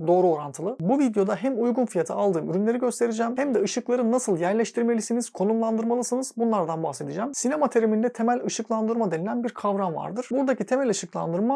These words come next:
şu şekilde olmalı. Örneğin ben şimdi kendimi çekiyorum. Bir tane temel aydınlatma için ana ışık kaynağım var. Diğer tarafta da bir dolgu ışığı koymak en mantıklısı.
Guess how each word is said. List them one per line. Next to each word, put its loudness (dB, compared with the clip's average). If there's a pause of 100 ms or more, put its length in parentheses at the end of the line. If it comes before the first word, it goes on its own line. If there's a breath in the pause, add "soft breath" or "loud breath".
şu -4
şekilde -2
olmalı. -2
Örneğin 0
ben 0
şimdi -2
kendimi -2
çekiyorum. -6
Bir 0
tane -2
temel 0
aydınlatma 0
için -4 (100)
ana 2
ışık -2
kaynağım -2
var. -4 (160)
Diğer 2
tarafta -4
da -2
bir -4
dolgu 4
ışığı -4
koymak 0 (100)
en -2
mantıklısı. -2